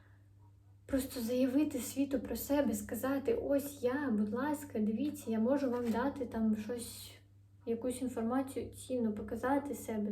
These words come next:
Тобто вам трішки не вистачає цього. Добре.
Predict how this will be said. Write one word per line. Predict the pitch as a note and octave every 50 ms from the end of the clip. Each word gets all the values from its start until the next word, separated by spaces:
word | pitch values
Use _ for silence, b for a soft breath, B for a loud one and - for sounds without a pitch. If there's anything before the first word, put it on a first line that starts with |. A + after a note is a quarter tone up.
| G#3
Тобто | - - - - - A3+
вам | A#3+ C4 C4+ C4
трішки | C4 - C4+ C4 - - B3+ A#3
не | A3+ A#3+ B3
вистачає | A#3+ B3 A#3 - - B3 - - - A3+ A3 G#3+ G3+ G#3 G#3 -
цього. | - G#3 G#3 G#3 G#3 G#3 - - - - - - - - - - - - - - - - - - - - - - - - - - -
Добре. | B3 A3 A3 G#3 G3 - - G#3